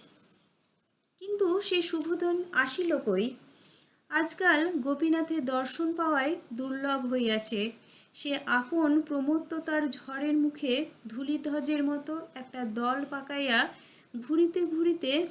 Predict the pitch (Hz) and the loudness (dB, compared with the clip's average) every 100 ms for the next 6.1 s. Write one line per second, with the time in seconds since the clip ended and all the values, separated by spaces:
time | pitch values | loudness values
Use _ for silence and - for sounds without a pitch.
0 | - 277 277 - 339 359 359 330 339 339 | -8 -10 -10 -6 -4 -2 -2 0 2 2
1 | 311 330 311 262 247 294 - - 285 269 | 2 2 2 0 -2 -6 -12 -14 -8 -6
2 | 254 285 254 302 330 - 240 220 214 202 | -4 -2 -2 -2 -4 -6 -4 -2 -2 -2
3 | 185 196 247 240 - - _ _ _ _ | -2 -4 -6 -10 -20 -20 _ _ _ _
4 | _ _ _ _ 294 302 339 - 330 277 | _ _ _ _ -2 2 2 2 0 2
5 | 247 240 233 202 262 - - - 269 285 | 2 4 4 4 2 -4 -8 4 4 6